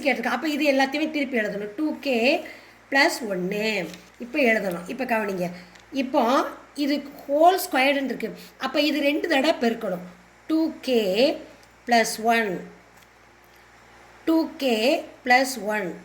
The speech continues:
இது ரெண்டு தடவை பெருக்கணும். இதை அப்படியே எடுத்து எழுதிடணும். டூ கே பிளஸ் ஒன்று, அதை தனியா எழுதிடணும். இப்ப இது ரெண்டையும் பெருக்கணும். டூ கேயை டூ கேயால பெருக்கணும்.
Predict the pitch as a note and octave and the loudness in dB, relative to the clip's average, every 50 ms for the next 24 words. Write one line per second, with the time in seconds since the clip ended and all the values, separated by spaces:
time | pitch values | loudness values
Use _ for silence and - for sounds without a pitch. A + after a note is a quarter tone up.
0 | - - C#4 C4+ D4 C4 B3+ C4+ C4 C#4 A3 A#3 C4 D#4 D#4 - A3+ G#3+ G3+ - | -16 -10 -4 -2 0 0 2 0 2 2 2 4 4 2 0 0 -2 -4 -4 -4
1 | G3 E3+ D#3+ - - - - - - - D#4 D#4 F#4 D4 C4 - D4+ D4 D4+ C4+ | -6 -6 -6 -6 -10 -14 -16 -10 -6 -2 2 4 4 4 2 0 0 2 2 4
2 | A#3 A3 A3+ - - G3+ F#3 F3 F3 E3+ E3 D#3 - - - - - - - - | 4 2 0 -2 -4 -6 -4 -4 -6 -6 -6 -8 -10 -12 -16 -20 -20 -20 -20 -20
3 | _ _ _ _ _ _ D4 D4 D4 C4+ A#3 - - A3+ G3+ G#3+ B3+ D#4+ - - | _ _ _ _ _ _ -4 -2 -2 -2 -2 -2 -2 -2 2 2 2 2 0 -2
4 | - - A#3+ A#3 A3+ - A#3+ A3+ B3 C#4 C#4 A#3 G#3 A3+ C#4 C4+ C4 A3 G#3+ A3+ | -2 0 2 2 2 0 -2 -2 0 0 0 2 2 2 2 2 2 2 2 2
5 | A3 F#3+ F3+ F3 F3 D#3+ D3 - - - - - - - D4 C#4+ C#4 C#4 C#4 C#4+ | 2 2 0 0 -2 -4 -6 -8 -12 -14 -16 -8 0 4 6 6 6 6 4 2
6 | C#4 - B3+ A#3+ - A3 G3 F#3+ F3 - - - - - - - D#4+ F4 F4 - | 0 0 0 0 0 -2 -6 -6 -6 -8 -12 -16 -20 -14 -6 -2 2 2 2 2
7 | - D#4+ C4+ C4+ B3+ B3 B3 C4+ D#4+ E4 - - - E4 E4 - D4+ C4+ B3+ A3 | 2 2 4 4 4 6 6 6 4 4 2 -2 -4 -4 -2 0 0 2 2 4
8 | A3 A#3+ C#4 C4+ B3 A3+ G#3 F#3 - F#3+ F3+ E3+ F3 | 4 4 2 2 0 -2 -4 -4 -4 -4 -4 -6 -6